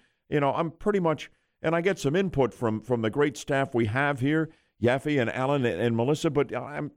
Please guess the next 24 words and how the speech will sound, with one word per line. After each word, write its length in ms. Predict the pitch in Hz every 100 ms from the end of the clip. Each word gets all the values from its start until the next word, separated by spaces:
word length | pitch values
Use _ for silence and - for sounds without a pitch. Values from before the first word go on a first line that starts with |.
| _ 139
I'm, 120 | 127 156
I 80 |
get 180 | 165 185
the 60 | 143
sole 280 | - 180 170
call 340 | 160 185 175
on, 180 | 139 127
on 160 | 147 135
three 320 | - 147 190
hours 340 | 175 175 170 139
of 120 | 123
radio, 440 | 160 233 190 76
and 80 | 85
I 40 |
put 180 | 107 156
it 80 | 160
out 180 | 165 165
there, 200 | 180 170
and 160 | 139
nobody's 440 | 160 180 151 139 120
looking 220 | 139 139
over 160 | 135 135
my 160 | 131
shoulder 500 | 123 143 160 117 107